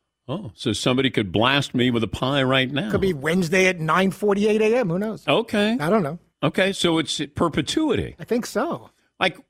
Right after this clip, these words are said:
Speaker 1: at your funeral.
Speaker 2: You're,
Speaker 1: Let's,
Speaker 2: you're
Speaker 1: let-,
Speaker 2: expecting it today, so maybe that's
Speaker 1: let-,
Speaker 2: not why there's a pie
Speaker 1: let's say
Speaker 2: race.
Speaker 1: forty years from now.
Speaker 2: Just forty years.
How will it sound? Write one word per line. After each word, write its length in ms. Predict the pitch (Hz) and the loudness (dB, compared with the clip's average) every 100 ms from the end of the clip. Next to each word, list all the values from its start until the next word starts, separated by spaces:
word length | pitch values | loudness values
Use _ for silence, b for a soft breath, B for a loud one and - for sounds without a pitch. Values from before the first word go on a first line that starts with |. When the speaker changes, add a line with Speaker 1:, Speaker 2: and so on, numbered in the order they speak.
| _ | _
Speaker 1:
at 180 | 180 180 | -2 0
your 160 | 208 170 | 0 -2
funeral. 680 | - 226 202 123 69 - _ _ _ _ _ _ _ _ 175 | 0 2 2 2 -2 -8 _ _ _ _ _ _ _ _ -2
Speaker 2:
You're, 160 | 226 | 2
Speaker 1:
Let's, 160 | 277 - | 2 -2
Speaker 2:
you're 140 | 233 254 | -2 0
Speaker 1:
let-, 20 | |
Speaker 2:
expecting 500 | 262 - 320 311 254 | 0 -2 -2 0 0
it 80 | 190 | 0
today, 220 | 190 170 | 0 -2
so 140 | 160 180 | -2 -2
maybe 240 | 185 190 | 0 0
that's 160 | 185 254 | 0 0
Speaker 1:
let-, 80 | |
Speaker 2:
not 180 | 208 214 | 0 0
why 240 | 190 190 196 | 2 2 2
there's 140 | 175 | 0
a 60 | 180 | -4
pie 280 | 240 254 | -4 -4
Speaker 1:
let's 300 | 247 190 220 | 0 0 2
say 80 | 247 | 2
Speaker 2:
race. 100 | 202 | 0
Speaker 1:
forty 300 | - 196 180 | 0 2 4
years 280 | 143 127 113 | 4 2 0
from 220 | - 85 | -4 -6
now. 300 | 80 67 - _ _ _ _ _ _ _ _ _ _ - | -6 -8 -14 _ _ _ _ _ _ _ _ _ _ -8
Speaker 2:
Just 220 | 185 - | -8 -2
forty 240 | 185 185 | -2 0
years. 340 | 170 143 98 | -2 -6 -8